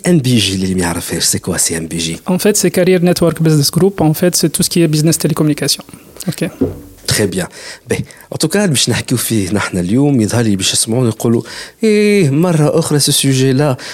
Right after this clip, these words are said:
Speaker 1: وي، هالسوجي هذا حكينا فيه برشا مرات، لكن il y a plusieurs aspects فيه. واليوم باش نحكيو على un autre aspect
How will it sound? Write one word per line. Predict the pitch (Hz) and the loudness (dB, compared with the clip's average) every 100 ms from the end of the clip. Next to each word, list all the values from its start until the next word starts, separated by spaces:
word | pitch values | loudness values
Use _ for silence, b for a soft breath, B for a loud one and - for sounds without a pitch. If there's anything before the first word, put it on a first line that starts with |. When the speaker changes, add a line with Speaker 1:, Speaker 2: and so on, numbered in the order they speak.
| B | B
Speaker 1:
وي، | - 92 82 | -8 -6 -4
هالسوجي | 87 87 92 - 95 92 | -4 -4 -2 -2 0 0
هذا | 87 90 | 0 0
حكينا | - - 92 | -2 -2 -4
فيه | - 80 | -4 -4
برشا | 107 92 92 | -2 0 0
مرات، | 90 90 120 - B B - | 0 2 0 -2 B B -8
لكن | 123 120 | -2 0
il | |
y | |
a | 123 135 | 0 2
plusieurs | 131 160 127 | 2 2 2
aspects | 117 - 110 98 B B | 0 0 0 0 B B
فيه. | - 156 165 B B | 0 2 2 B B
واليوم | 139 185 | 0 2
باش | - | 0
نحكيو | - 196 | 0 0
على | 170 165 - | 2 2 2
un | 156 165 190 226 | 2 4 4 2
autre | - | 2
aspect | 117 - 117 101 | 0 0 0 0